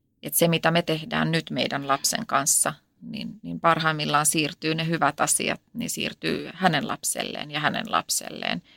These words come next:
Et se, miksi me toimitaan tänä päivänä vanhempina tai ihmisinä niin kuin toimitaan, niin meillä on omat vanhemmat ja omat isovanhemmat, jotka on meille ammentanut sitä mallia. Ja nyt tämän päivän tiedon ja taidon mukaan, jota meillä on aika paljon, niin mä ajattelin, että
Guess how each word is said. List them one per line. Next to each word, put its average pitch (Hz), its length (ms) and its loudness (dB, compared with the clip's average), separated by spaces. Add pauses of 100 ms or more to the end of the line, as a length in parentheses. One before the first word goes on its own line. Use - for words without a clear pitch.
(580)
Et 135 140 -12
se, - 140 2
miksi 196 300 4
me 220 120 8
toimitaan 156 520 4
tänä 175 220 4
päivänä - 440 4
vanhempina 160 560 2
tai 160 160 -2
ihmisinä 165 460 -4
niin 156 160 -8
kuin 156 100 -10
toimitaan, 165 500 2
niin 196 100 6
meillä 180 260 6
on 208 80 6
omat 180 280 4
vanhemmat 147 500 -2 (200)
ja 165 140 6
omat 175 220 4
isovanhemmat, 147 760 0 (100)
jotka 156 260 2
on 165 80 4
meille 156 260 4
ammentanut - 540 -2
sitä - 160 -4
mallia. - 520 0 (680)
Ja - 80 -6
nyt 151 160 -2 (280)
tämän 208 200 6
päivän 147 360 4
tiedon 147 480 2
ja 147 100 -2
taidon 147 360 2
mukaan, 156 380 0
jota - 220 -2
meillä 143 260 2
on 147 80 4
aika 147 220 0
paljon, - 500 0
niin 151 120 -8
mä - 80 -4
ajattelin, - 320 -8
että - 180 -18